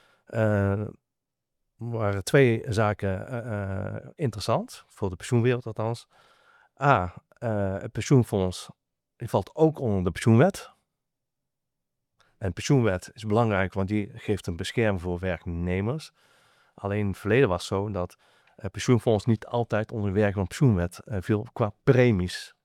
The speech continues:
qua vorderingen. Wel qua bescherming, qua bescherming van werknemers, maar niet qua premievorderingen. Dat is nu duidelijk geworden. En de tweede was dat, eh,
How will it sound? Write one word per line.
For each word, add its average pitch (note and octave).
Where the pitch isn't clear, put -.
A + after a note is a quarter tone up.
qua F#2
vorderingen. F2+
Wel G#2+
qua G2
bescherming, F#2
qua G2
bescherming G2
van F2+
werknemers, F#2+
maar F#2+
niet -
qua F#2
premievorderingen. F#2
Dat A2+
is -
nu G#2
duidelijk G#2+
geworden. B2+
En G#2+
de F#2+
tweede A#2
was A2+
dat, G2
eh, -